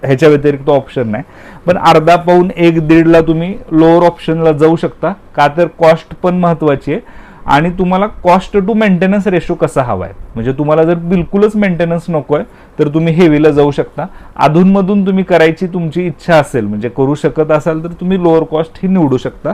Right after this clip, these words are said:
तर, अ, अशा प्रकारे हा हेवी पॅनल येतो. हेवी पॅनलमध्ये काय आहे, ऑटो प्लस कॉन्टॅक्टर म्हणजे डबल प्रोटेक्शन येतं.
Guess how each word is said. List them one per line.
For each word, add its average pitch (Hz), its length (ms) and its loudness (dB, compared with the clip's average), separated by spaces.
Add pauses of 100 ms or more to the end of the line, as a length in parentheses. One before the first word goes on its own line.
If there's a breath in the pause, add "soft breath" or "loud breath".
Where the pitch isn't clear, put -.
(640 loud breath)
तर, 175 260 4
अ, - 100 0
अशा 165 240 2
प्रकारे 185 360 2
हा 185 160 0
हेवी 175 280 0
पॅनल 156 340 0
येतो. 143 320 -2 (580 loud breath)
हेवी 175 200 4
पॅनलमध्ये 202 680 2
काय 170 220 4
आहे, 165 80 -2 (320)
ऑटो 196 400 4 (300)
प्लस 226 280 2
कॉन्टॅक्टर 135 500 2 (160)
म्हणजे 131 240 0
डबल 180 280 4
प्रोटेक्शन 123 500 -2
येतं. 95 220 -8